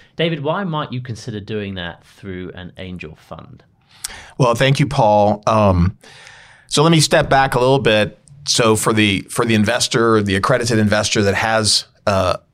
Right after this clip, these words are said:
Speaker 2: a portfolio or wants to have a portfolio, there's a lot of options out there, and the average investor is aware of the need to diversify. So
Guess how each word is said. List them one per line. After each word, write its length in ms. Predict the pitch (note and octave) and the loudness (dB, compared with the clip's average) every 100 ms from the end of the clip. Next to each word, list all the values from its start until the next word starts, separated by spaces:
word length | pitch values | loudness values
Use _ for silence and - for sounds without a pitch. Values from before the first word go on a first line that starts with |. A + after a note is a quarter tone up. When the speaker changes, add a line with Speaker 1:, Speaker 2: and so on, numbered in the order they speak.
| _ _ _ | _ _ _
Speaker 2:
a 160 | G2 F#2+ | -4 -2
portfolio 640 | - G#2 - A#2 A2 A2 | -2 0 2 2 4 4
or 320 | G2 - G2 | 4 4 2
wants 420 | F#2+ G#2 A#2 B2+ - | 2 2 2 2 0
to 80 | G#2+ | 0
have 200 | G2+ F#2 | 0 -2
a 80 | |
portfolio, 880 | F2 - E2 - G2+ F#2 F2+ D#2+ F#2 - - - - - - | -2 -2 -2 0 0 2 2 2 0 -6 -20 -20 -20 -20 -2
there's 160 | A2+ | 0
a 40 | A#2+ | 4
lot 200 | B2 B2+ | 4 4
of 60 | |
options 440 | G#2+ A#2 - B2+ A2 | 4 2 2 0 2
out 220 | G#2 G2 | 2 2
there, 520 | A2 G2 F#2+ G2 - | 2 4 4 2 0
and 460 | G#2+ G#2 F#2+ F#2+ G#2 | 0 2 2 0 -2
the 100 | F#2+ | 0
average 320 | A2+ A#2 A2+ | 2 2 2
investor 800 | G#2+ G2 A2 - G#2+ F#2+ F#2+ - | 2 4 2 2 2 4 2 0
is 140 | G#2+ G2+ | 0 2
aware 360 | F#2 G2+ G#2 G2+ | 4 4 6 4
of 100 | F#2 | 2
the 80 | |
need 280 | F#2+ G2 G2 | 4 6 4
to 80 | - | 2
diversify. 720 | E2+ F#2+ G2 G2+ - D#2+ D2+ | 0 2 2 0 0 0 0
So 460 | E2 - F2+ E2+ | 0 0 0 -2